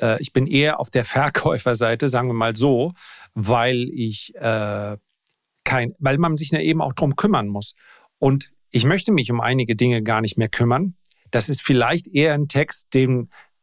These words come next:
der ein oder andere erst zwanzig <laughs> Jahre später aufsagt. Aber ich möchte den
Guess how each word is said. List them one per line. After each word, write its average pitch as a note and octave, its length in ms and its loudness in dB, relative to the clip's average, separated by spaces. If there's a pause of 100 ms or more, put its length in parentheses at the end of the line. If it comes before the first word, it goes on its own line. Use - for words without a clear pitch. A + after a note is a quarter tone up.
(140)
der B2+ 140 2
ein C#3 160 0
oder B2 180 2
andere C3 240 0
erst A#2+ 300 -2
zwanzig C3+ 340 0
<laughs> - 20 -4
Jahre G3+ 240 0
später - 420 0
aufsagt. B2 600 0
Aber B2+ 180 0 (240)
ich B2 140 -2
möchte G3+ 520 0
den C#3+ 420 0